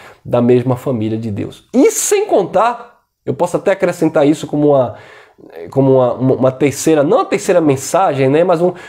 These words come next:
uma, uma terceira notícia nesse sentido de que, embora eles lá tivessem recebido a mensagem de Paulo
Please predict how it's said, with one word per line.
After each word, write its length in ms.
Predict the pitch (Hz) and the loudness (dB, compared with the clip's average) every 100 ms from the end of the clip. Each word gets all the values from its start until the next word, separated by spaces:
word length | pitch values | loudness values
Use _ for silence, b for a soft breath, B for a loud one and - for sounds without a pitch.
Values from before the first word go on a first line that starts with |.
| B | B
uma, 160 | 135 143 | -4 -4
uma 220 | 131 160 | 0 -2
terceira 580 | 156 156 - 180 170 147 | 0 -2 0 2 4 2
notícia 640 | 156 175 - - 220 - | 2 0 0 -2 -2 2
nesse 280 | 196 196 202 | 2 2 -2
sentido 540 | - 156 139 196 202 175 | -2 0 0 0 0 0
de 160 | 160 | -2
que, 400 | 160 165 151 127 B B B B | -2 2 2 2 B B B B
embora 840 | 214 269 196 196 185 135 107 - _ _ | 0 0 2 2 4 2 -2 -10 _ _
eles 420 | 196 277 269 185 | 2 4 2 2
lá 160 | 156 165 | 2 0
tivessem 420 | 165 147 160 - | 0 -2 -2 -2
recebido 500 | 151 - 139 131 143 | -2 0 2 2 2
a 40 | 135 | 2
mensagem 440 | 127 131 139 131 | 0 0 -2 -2
de 80 | 117 | -6
Paulo 480 | - 127 117 107 | -2 0 0 -2